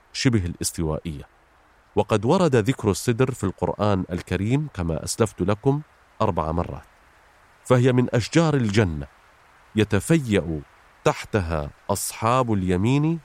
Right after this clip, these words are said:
في الجنة، في صدر مخضود وطلح منضود.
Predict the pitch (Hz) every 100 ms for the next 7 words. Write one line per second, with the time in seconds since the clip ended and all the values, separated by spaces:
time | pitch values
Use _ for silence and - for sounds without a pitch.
0 | _ - 123 107 92 92 78 76 - _
1 | _ _ _ _ - 98 87 131 104 95
2 | 85 76 82 - 92 117 143 165 165 -
3 | _ _ _ _ 92 - 127 104 113 98
4 | 92 90 90 117 98